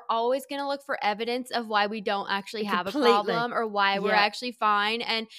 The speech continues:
Speaker 1: you can always find someone who's
Speaker 2: Yeah.
Speaker 1: worse off than you. You can always find someone who hit, like, a lower rock bottom or just someone who was drinking more and use that as your excuse not to. And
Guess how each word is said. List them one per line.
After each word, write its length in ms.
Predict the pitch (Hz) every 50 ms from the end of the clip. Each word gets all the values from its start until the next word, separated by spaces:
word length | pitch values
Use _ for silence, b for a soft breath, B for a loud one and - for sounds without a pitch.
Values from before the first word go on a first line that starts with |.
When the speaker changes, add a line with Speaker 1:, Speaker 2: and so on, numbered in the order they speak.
| B B B B
Speaker 1:
you 220 | - 220 262 269
can 200 | - - 302 269 254 - _ _ -
always 640 | 240 262 262 277 285 285 277 262 240 233 226 -
find 280 | - 214 190 185 196 190
someone 320 | - - 185 185 180 185
who's 200 | 196 202 202 180
Speaker 2:
Yeah. 80 | 180 185
Speaker 1:
worse 240 | 185 190 185 - 185
off 240 | 170 170 175 -
than 160 | - 196 180 180
you. 120 | 175 175
You 120 | 175 180
can 160 | 180 208 208 -
always 320 | - 202 202 208 214 214
find 240 | - 220 208 214 214
someone 240 | - 208 208 202 202
who 160 | 208 208 208
hit, 320 | 185 175 190 190 196 - 196
like, 140 | 202 196
a 100 | 196 190
lower 320 | 185 185 185 185 196 196 202
rock 260 | 202 190 208 202 -
bottom 560 | - 180 180 175 180 180 175 175 175 175 175 -
or 300 | - 180 175 175 175 180 -
just 160 | 190 185 -
someone 240 | - 180 180 190 190
who 80 | 202
was 160 | 196 196 190 -
drinking 420 | - 190 185 190 - 214 214 208
more 300 | 196 185 185 180 180 180
and 240 | 180 - 190 190 180
use 200 | 180 180 190 -
that 180 | 190 180 175
as 100 | 185 180
your 120 | 170 175 175
excuse 420 | 170 - - - 196 185 - -
not 260 | 175 165 156 185 196 -
to. 200 | - 190 175 170
And 160 | 160 165 165